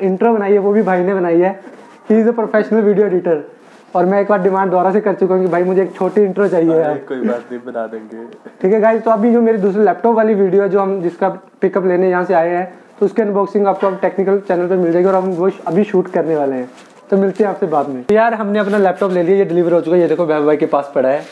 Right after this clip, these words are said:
Speaker 1: ठीक है। इसकी हमने unboxing भी कर ली है, वो आपको technical channel पे मेरे मिल जाएगी, साथ ही साथ उसका लि-, लिंक भी आपको description में मिल जाएगा channel का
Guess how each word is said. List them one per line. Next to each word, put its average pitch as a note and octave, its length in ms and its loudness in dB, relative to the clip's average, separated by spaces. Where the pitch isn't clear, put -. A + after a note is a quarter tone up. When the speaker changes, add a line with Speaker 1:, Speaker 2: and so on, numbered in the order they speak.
Speaker 1:
ठीक D#3+ 140 0
है। F#3 100 0
इसकी G#3 240 -2
हमने G#3+ 240 0
unboxing G3 440 0
भी A3 100 2
कर G3+ 120 2
ली G3 60 0
है, G#3 80 2
वो G3+ 80 2
आपको G3 220 -2
technical G3 500 0
channel F#3+ 180 0
पे G3 120 2
मेरे F3+ 180 0
मिल D#3 200 0
जाएगी, F#3 320 0
साथ F#3+ 100 2
ही F#3+ 60 -2
साथ G3 120 0
उसका F#3+ 200 -2
लि-, F#3 200 2
लिंक G3 260 -2
भी F#3+ 80 2
आपको F#3+ 160 0
description F3+ 400 -2
में F3+ 80 0
मिल E3 120 -2
जाएगा D#3 180 2
channel C#3+ 300 -2
का C3 160 -4